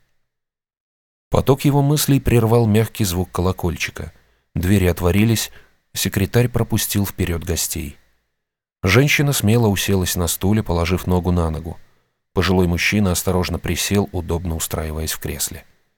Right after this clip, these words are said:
«Мы потеряли связь с нашими людьми. Вы можете определить, живы ли они?»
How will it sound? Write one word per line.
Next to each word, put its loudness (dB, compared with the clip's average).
«Мы 0
потеряли 2
связь 0
с -2
нашими -2
людьми. -8
Вы 0
можете 0
определить, -4
живы -2
ли -4
они?» -8